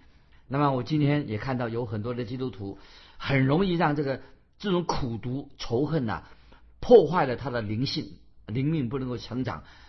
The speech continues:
以致啊，他们就是失去了在基督里面的一个好的见证。那么所以啊，我曾经也见过啊，在教会里面呢，有两个家庭啊，都是属于基督徒的家庭，基督徒的家族，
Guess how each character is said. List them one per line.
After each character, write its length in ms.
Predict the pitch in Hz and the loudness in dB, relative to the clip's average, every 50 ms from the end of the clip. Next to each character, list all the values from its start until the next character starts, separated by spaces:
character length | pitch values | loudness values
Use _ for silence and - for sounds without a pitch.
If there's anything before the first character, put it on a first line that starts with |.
| - - - - | -20 -20 -6 -2
以 200 | 151 147 151 143 | 2 2 2 2
致 240 | - 196 226 180 | 0 -2 -4 -2
啊， 260 | - 107 101 92 - - - - - - - - - | -2 -4 -4 -6 -8 -10 -16 -20 -20 -20 -20 -18 -10
他 160 | - - - | -2 2 4
们 300 | 156 147 139 147 147 147 - - - - | 4 6 4 4 0 -2 -8 -16 -10 -4
就 100 | - 151 | -4 -4
是 260 | 143 147 143 127 - - - - | -2 -2 -6 -6 -8 -12 -16 -14
失 240 | - - - 196 196 | -12 -6 -4 -4 -4
去 220 | - - - 175 | -4 -4 -2 -2
了 200 | 139 127 107 - - - - - | 0 0 -2 -4 -8 -16 -10 -2
在 120 | - 160 139 | 0 0 0
基 220 | - - 165 156 | 0 -2 -4 -2
督 100 | 143 151 | -2 -2
里 140 | 131 117 104 | -2 -2 -2
面 160 | 113 123 120 | -4 -4 -4
的 100 | 110 110 | -6 -8
一 40 | 120 | -8
个 120 | 113 131 | -8 -8
好 240 | 117 - - 95 95 | -8 -8 -8 -8 -6
的 120 | 92 113 | -6 -4
见 240 | 107 - 170 127 120 | 0 0 0 0 0
证。 160 | 110 127 - - - - - - - - - - - | -4 -6 -8 -10 -16 -20 -20 -20 -20 -20 -20 -20 -10
那 140 | - 127 143 | -4 -2 -2
么 60 | 143 | 0
所 120 | 131 143 151 | 0 2 0
以 300 | 147 135 127 117 - - - - - - - - - | 0 0 -2 -4 -8 -12 -18 -20 -20 -20 -20 -16 -10
啊， 160 | - 107 110 | -6 -4 -2
我 140 | 117 127 127 | -2 -2 0
曾 160 | 139 143 151 | 0 0 2
经 100 | 151 147 | 2 2
也 100 | 127 113 | 0 -2
见 200 | 107 151 147 131 | -2 -2 -4 -2
过 180 | 123 123 123 120 - - | -2 -4 -6 -6 -10 -14
啊， 100 | - 98 | -14 -8
在 140 | 101 135 131 | -6 -6 -2
教 180 | - - 147 - | 0 0 0 2
会 120 | 135 135 | 0 0
里 100 | 110 110 | -2 -2
面 200 | 110 120 117 104 | -4 -4 -4 -6
呢， 80 | 95 - - - - - - - | -8 -12 -16 -20 -20 -20 -4 -2
有 120 | 139 165 | 0 2
两 160 | 151 117 113 | 2 2 2
个 80 | 123 135 | 0 0
家 180 | 165 147 143 | 2 2 2
庭 260 | 143 110 117 110 110 - - | 0 0 -4 -6 -8 -8 -10
啊， 80 | 95 | -4
都 160 | - - 214 202 | 0 0 0 2
是 300 | 180 190 147 - - - | 0 -2 -4 -4 -6 -14
属 240 | - - - 139 135 | -20 -14 -10 -6 -4
于 140 | 147 151 147 | -4 -4 -6
基 160 | - 165 170 | -8 -8 -8
督 120 | 165 165 | -6 -8
徒 160 | 123 104 131 | -8 -8 -8
的 80 | 123 123 | -8 -6
家 200 | 113 151 120 123 | -6 -4 -6 -6
庭， 240 | 104 104 104 101 101 - - - | -6 -8 -10 -12 -12 -14 -16 -14
基 120 | - 190 | -12 -10
督 120 | 175 185 | -8 -6
徒 100 | 151 139 | -6 -6
的 60 | 135 117 | -8 -4
家 220 | - - 120 143 | -4 -4 -4 -4
族， 280 | - - - 104 101 | -6 -8 -12 -14 -14